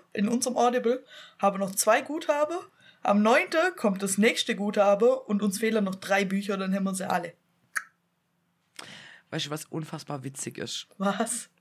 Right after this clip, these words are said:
Speaker 2: Also ich hab die Witcher-Staffel geguckt, bevor wir in Urlaub sind.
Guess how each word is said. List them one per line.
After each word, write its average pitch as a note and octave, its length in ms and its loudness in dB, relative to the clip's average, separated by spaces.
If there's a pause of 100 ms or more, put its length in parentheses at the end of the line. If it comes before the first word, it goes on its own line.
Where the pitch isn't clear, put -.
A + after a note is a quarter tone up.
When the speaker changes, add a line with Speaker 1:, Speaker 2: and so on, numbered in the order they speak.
(560)
Speaker 2:
Also E3 180 -2
ich - 240 -6
hab G#3+ 160 -2
die E3+ 140 -8
Witcher-Staffel E3 640 -8
geguckt, D3+ 320 -8
bevor E3+ 320 -4
wir D3+ 80 -2
in C#3+ 60 -6
Urlaub C#3+ 280 -2
sind. C#3 320 -8